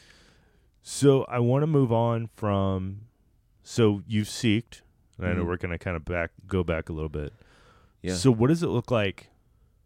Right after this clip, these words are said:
Speaker 1: after you've, you've sought out the Lord?
Speaker 2: Yeah.
Speaker 1: And, and you've, you've done your prayer time, and, you know, i-, if he answers or doesn't answer,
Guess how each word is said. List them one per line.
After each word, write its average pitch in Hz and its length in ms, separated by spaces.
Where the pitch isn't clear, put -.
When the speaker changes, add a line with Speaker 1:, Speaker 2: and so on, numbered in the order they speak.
Speaker 1:
after 113 420
you've, 92 280
you've 95 220
sought 104 380
out 92 220
the 82 80
Lord? 82 380
Speaker 2:
Yeah. 101 180
Speaker 1:
And, 90 300
and 95 200
you've, 95 220
you've 107 240
done 110 220
your 120 120
prayer 87 280
time, 80 460
and, 92 580
you 107 220
know, 107 80
i-, 120 320
if 120 220
he 117 260
answers 123 500
or 107 140
doesn't 104 380
answer, 80 600